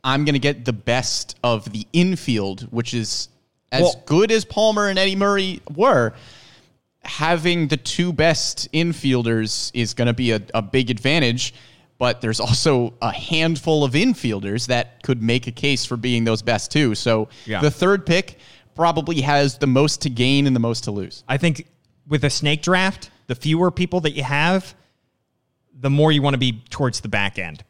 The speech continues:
Speaker 2: because
Speaker 1: Right.
Speaker 2: you want the back-to-back. Three, four is better than one, six
Speaker 1: Right.
Speaker 2: or two, five.
Speaker 1: And I don't want two.
Speaker 2: Yeah. All right, here we go.
Speaker 1: Oh, boy.
Speaker 2: Randomizing it.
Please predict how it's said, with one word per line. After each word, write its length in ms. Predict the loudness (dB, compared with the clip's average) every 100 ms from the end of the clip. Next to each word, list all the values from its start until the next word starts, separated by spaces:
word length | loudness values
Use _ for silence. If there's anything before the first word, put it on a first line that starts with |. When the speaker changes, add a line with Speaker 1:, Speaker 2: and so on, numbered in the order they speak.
| -10
Speaker 2:
because 280 | -4 -2
Speaker 1:
Right. 140 | 0 0
Speaker 2:
you 140 | 0
want 220 | 2 0 0
the 80 |
back-to-back. 760 | -2 0 -2 -2 -2 -2 -4 -8 _ _ -16
Three, 460 | -6 0 2 2
four 520 | 2 2 4 6 2 0
is 140 | -6
better 340 | -2 -2 0 0
than 300 | 0 -2 -4
one, 520 | -2 0 0 -2 -4 -10 _ _ -10
six 580 | -6 -4 -4 -4 -6 -8 _
Speaker 1:
Right. 160 | -2 0
Speaker 2:
or 80 | 0
two, 220 | 0 0
five. 360 | 0 -2 -4 -4
Speaker 1:
And 120 | -2
I 80 | 0
don't 260 | 2 2
want 260 | 2 -2 -2
two. 280 | -8 -8 -8 _ _
Speaker 2:
Yeah. 200 | -6 -6 -6 0
All 80 | 2
right, 180 | 2 0
here 100 | 2
we 100 | 4
go. 200 | 4 2
Speaker 1:
Oh, 40 | 0
boy. 120 | 0 2
Speaker 2:
Randomizing 420 | 4 2 2 -2
it. 80 | -4